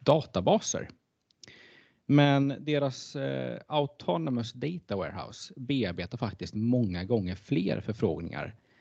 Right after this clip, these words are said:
per timme än konkurrenter, som, ja, exempelvis Snowflake eller sådär. Eh, för att vara specifik så är det över, processar de över nio miljarder queries per timme. Så att det är ganska mycket faktiskt, eh,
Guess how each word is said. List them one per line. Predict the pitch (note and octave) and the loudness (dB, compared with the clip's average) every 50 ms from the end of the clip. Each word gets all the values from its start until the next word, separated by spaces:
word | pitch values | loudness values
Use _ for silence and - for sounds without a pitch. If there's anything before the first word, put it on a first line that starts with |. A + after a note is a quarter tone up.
| _ _ _ _ - | _ _ _ _ -2
per | - A2 | -2 -2
timme | A2+ - C3+ B2+ G2+ F2+ E2 E2 - | 0 0 0 0 0 -2 -6 -8 -6
än | A#2 G2+ F2 D#2+ | -6 -6 -6 -6
konkurrenter, | - - G2 F2 - - - - - - - - - - | -6 -6 -6 -6 -4 -6 -6 -8 -10 -14 -14 -12 -10 -4
som, | - - G3 F3+ E3 - D#3 C#3+ C#3 - _ _ | 0 0 2 4 4 2 2 2 -2 -6 _ _
ja, | A#3+ F3+ G#2+ E2+ - - - - B3+ | 0 2 2 2 0 -6 -14 -6 -4
exempelvis | F#3+ E3 - F3+ - - - D#3+ - | -2 0 0 0 0 0 -2 -4 0
Snowflake | - C#3 D3 C#3 - - E3 F3 E3 - - E3+ | 2 2 2 2 0 0 2 2 0 0 -2 -2
eller | E3 D3+ | -2 0
sådär. | - E3 D3 C3 D#3 F3+ - _ _ - - - - - - - - - - - _ _ - | 2 4 4 6 4 4 0 _ _ -20 -20 -20 -20 -20 -20 -20 -18 -18 -18 -20 _ _ 0
Eh, | B2+ B2 A#2+ A#2+ A#2+ A#2 | 4 6 6 6 4 6
för | - F3+ | 6 4
att | E3+ - | 6 6
vara | F3+ F3 | 6 4
specifik | D3 - E3+ D3+ D3+ D3 - F3+ F3+ F#3+ - | 4 4 2 0 0 4 4 4 4 4 0
så | - - D#3+ D3 C#3 | -2 2 2 4 4
är | C#3 C#3 A2+ | 4 4 2
det | B2 A#2+ | 2 2
över, | B2+ B2+ A#2 A2 A2+ G#2 G2+ - _ _ _ _ _ - | 2 2 2 2 0 -2 -2 -4 _ _ _ _ _ -4
processar | - C3+ - - B2 A2+ - A#2+ | -2 0 2 2 2 0 0 -2
de | A2+ G2 - - | -2 -2 0 0
över | A#2+ G#2 G2+ G2+ | -2 0 0 0
nio | G#2 A2 B2 C#3 C#3 B2 G2 F#2 G2 G2+ | 2 4 4 4 4 2 0 0 2 4
miljarder | A2 A2+ A2 A2+ A2 - F#2+ F2+ F#2 | 4 4 6 4 4 2 0 -2 -4
queries | G#2+ - - B2+ F#2+ D#2 D2+ D2+ - - | -6 0 0 2 2 2 0 -2 -4 -4
per | - A#2+ | -6 -4
timme. | - - D3 C3+ A2 G2+ D#3 F3+ - - _ _ _ _ _ _ _ _ _ _ _ _ _ _ _ | 0 0 0 2 2 2 2 2 0 -2 _ _ _ _ _ _ _ _ _ _ _ _ _ _ _
Så | - - | -6 -4
att | D3 - - - | -4 -4 -6 -2
det | E3 D#3 C#3+ | 2 4 6
är | C#3 | 6
ganska | G#3+ B3 F#3+ - G3+ F#3 | 6 6 6 6 6 6
mycket | A3 G3 - - - A#3 | 6 4 4 2 2 2
faktiskt, | F3 A2 - G2+ F#2+ - - - - - - - - A#3+ | 2 2 0 -2 -4 -4 -6 -10 -14 -14 -16 -20 -16 -10
eh, | B3 A3 F#3 F3+ F3 D#3+ - - | -8 -6 -4 -4 -4 -4 -6 -6